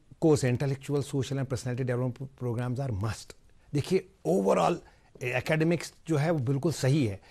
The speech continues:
लेकिन आप देखिए यूनेस्को की रिपोर्ट देखिए आप कि अगले पन्द्रह बीस साल में तो इतने लोग ग्रेजुएट हो जाएंगे जितने हिस्ट्री ने अब तक प्रोड्यूस किए हैं। तो what will happen? So academic qualification will become only entry pass हमारे पास, सिर्फ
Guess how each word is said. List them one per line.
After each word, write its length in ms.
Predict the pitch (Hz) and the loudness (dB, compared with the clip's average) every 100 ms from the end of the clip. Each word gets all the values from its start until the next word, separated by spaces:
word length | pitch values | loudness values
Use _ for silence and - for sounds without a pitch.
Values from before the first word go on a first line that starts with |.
| - | -2
लेकिन 280 | 135 147 185 | 2 2 2
आप 120 | 156 | 2
देखिए 280 | 151 156 170 | 0 0 0
यूनेस्को 420 | 135 143 131 165 | 2 2 0 -4
की 140 | 139 156 | -2 0
रिपोर्ट 380 | 127 120 147 147 | 0 0 -2 -2
देखिए 300 | 127 - 127 | -4 -2 -2
आप 160 | 117 127 | -2 -2
कि 120 | 156 | -2
अगले 200 | 120 135 | 0 -2
पन्द्रह 260 | 131 123 135 | -2 -2 -2
बीस 240 | 131 123 | -2 -4
साल 160 | 131 135 | -4 -4
में 120 | 139 | -6
तो 140 | 147 - - - | -8 -12 -14 -6
इतने 260 | 120 175 | -2 2
लोग 180 | 156 156 | 4 4
ग्रेजुएट 420 | 120 127 117 139 | 4 2 2 0
हो 100 | 139 | 0
जाएंगे 240 | 131 135 151 | 0 2 2
जितने 260 | 131 131 | 2 2
हिस्ट्री 300 | 143 120 - | 0 0 0
ने 60 | 151 | 0
अब 140 | 131 117 | 0 -2
तक 120 | 135 | -2
प्रोड्यूस 320 | 127 120 113 | 0 0 -2
किए 140 | - 104 | -4 -6
हैं। 120 | 98 | -6
तो 100 | 156 | -2
what 140 | 160 | 0
will 140 | 151 135 | 0 -2
happen? 220 | 113 82 - - - - - - | -2 -8 -14 -20 -20 -20 -20 -4
So 120 | - | -2
academic 440 | 156 180 170 185 | 0 2 2 2
qualification 580 | 185 151 151 151 175 156 | 2 0 0 0 0 0
will 180 | 180 170 | 0 0
become 180 | 139 175 151 | 0 0 2
only 180 | 147 180 - - 131 | 2 0 -2 0 2
entry 260 | 127 147 123 | 4 2 2
pass 240 | 104 90 | -2 -6
हमारे 260 | 101 95 95 | -8 -10 -10
पास, 200 | 101 98 | -10 -6
सिर्फ 160 | 156 | -4